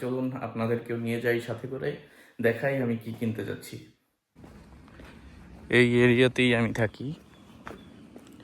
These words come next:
একটু দেখাই আপনাদেরকে ঘুরে। আসলে, আহ, এখন যাচ্ছি হচ্ছে, ইতিমধ্যেই আমি বলেছি,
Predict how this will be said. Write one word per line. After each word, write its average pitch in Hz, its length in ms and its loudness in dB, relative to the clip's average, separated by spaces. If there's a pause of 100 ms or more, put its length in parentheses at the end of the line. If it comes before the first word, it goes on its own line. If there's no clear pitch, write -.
(920)
একটু - 260 -6
দেখাই 117 440 4
আপনাদেরকে 107 560 0
ঘুরে। 107 340 -6
আসলে, 127 360 0
আহ, 127 320 2
এখন 110 580 4
যাচ্ছি 113 360 0
হচ্ছে, 143 480 2 (880)
ইতিমধ্যেই 127 600 4
আমি 123 200 2
বলেছি, 131 500 -2